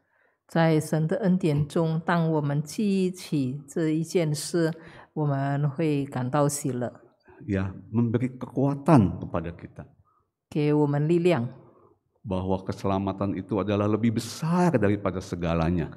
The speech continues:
Speaker 1: 因为救恩比一切更大。
Speaker 2: Ya, jadi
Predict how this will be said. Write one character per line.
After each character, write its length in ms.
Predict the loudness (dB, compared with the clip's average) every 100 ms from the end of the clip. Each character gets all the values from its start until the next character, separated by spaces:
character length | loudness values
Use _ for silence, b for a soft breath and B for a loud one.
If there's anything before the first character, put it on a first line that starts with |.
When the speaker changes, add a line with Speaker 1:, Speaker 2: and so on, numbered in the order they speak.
| B B B 2
Speaker 1:
因 200 | 4 6
为 220 | 6 4
救 320 | 2 4 4
恩 300 | 4 4 2
比 200 | 0 0
一 160 | 2 0
切 540 | -2 0 2 2 -2
更 360 | -2 -2 -2 -4
大。 260 | -4 -4 -6 -18 -20 -16
Speaker 2:
Ya, 160 | -10 -6
jadi 380 | -4 -2 -2